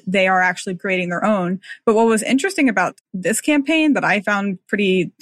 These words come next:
<laughs> silly, honestly, was that normally when the attacker does that,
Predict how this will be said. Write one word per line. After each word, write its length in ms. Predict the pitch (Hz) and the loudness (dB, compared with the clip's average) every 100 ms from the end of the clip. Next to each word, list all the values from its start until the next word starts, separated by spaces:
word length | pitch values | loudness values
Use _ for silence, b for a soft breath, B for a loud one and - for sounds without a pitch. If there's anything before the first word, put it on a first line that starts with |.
| B 190 | B -14
<laughs> 260 | _ _ | _ _
silly, 440 | - 220 196 277 269 | -2 0 2 2 2
honestly, 480 | 277 285 311 311 302 B - | 2 0 0 -2 -4 B 0
was 160 | 226 | 0
that 300 | 226 208 - _ _ _ _ | 2 0 -2 _ _ _ _
normally 460 | 220 226 302 285 214 | 2 4 4 2 2
when 140 | 220 | 2
the 80 | 202 | 2
attacker 320 | 190 214 190 | 2 0 0
does 240 | 185 202 | -2 -2
that, 240 | 190 180 | 0 0